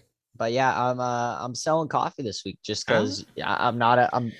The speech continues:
Speaker 1: not a coffee guy. I'd rather, I'd rather drink a Red Bull, specifically the one in the blue can, the blueberry one.
Speaker 2: Wow.
Speaker 1: Yeah, specifically if, uh, Red Bull's trying to sponsor us, you know, that'd be, that'd be cool. We could get a little Red Bull flag right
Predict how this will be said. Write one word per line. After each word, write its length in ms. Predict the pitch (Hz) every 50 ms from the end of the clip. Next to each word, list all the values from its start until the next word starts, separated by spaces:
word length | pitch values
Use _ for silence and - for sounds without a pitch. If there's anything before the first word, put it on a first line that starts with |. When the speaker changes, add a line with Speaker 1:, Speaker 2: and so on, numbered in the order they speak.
| - - - - - - - 151
Speaker 1:
not 260 | 160 151 143 147 151
a 60 | 156 143
coffee 440 | 131 - - 117 123 127 - - 139
guy. 440 | 113 - 135 127 127 127 127 120 117
I'd 240 | - - 123 120 101
rather, 400 | 110 113 104 110 113 117 117 107 _ _ _ _ _ _ _ _ -
I'd 160 | 190 190 160
rather 320 | 160 160 160 156 156 151
drink 320 | 143 117 - 143 143 131 -
a 40 |
Red 260 | 120 101 101 110 117 95
Bull, 260 | 113 120 117 110 _ _ _ _ _ _ - - _ _ _ _ _ _ _ _ _ - - - -
specifically 600 | - - 151 139 - 151 139 131 135 - 135 131
the 100 | 117 127 120
one 140 | 123 123
in 40 | 120
the 80 | 117 117
blue 220 | 90 127 117 113
can, 260 | 104 - 127 117 117 110 _
the 80 | - 113
blueberry 400 | 92 107 110 101 113 110 107 104
one. 220 | 104 104 104 110 _ _ _ _ _ _ _ _
Speaker 2:
Wow. 840 | - 85 - 92 110 131 156 185 202 202 - 123 98 85 85 85 - - - _ _ _
Speaker 1:
Yeah, 220 | - 110 107 104 95
specifically 760 | - - - - 113 - 127 120 - - - 127 120 120 120
if, 140 | 113 - -
uh, 180 | 117 113 107 104
Red 180 | 104 110 107
Bull's 300 | 95 110 107 104 101 -
trying 220 | - - - 110 104
to 60 | 101
sponsor 480 | - - 127 139 165 170 - 170 170 165
us, 160 | 160 160 -
you 100 | - 160 165
know, 180 | 165 156 156
that'd 160 | 147 135 123
be, 140 | 104 104 104
that'd 160 | - - 110
be 80 | 104 110
cool. 280 | - - - 131 123 120
We 120 | 120 113
could 120 | 104 113
get 140 | 110 107 104
a 20 | 101
little 240 | 95 95 92 101
Red 240 | 101 - 147 151 -
Bull 100 | - 151
flag 360 | - - - - - 151 151
right 240 | 156 151 151 151 143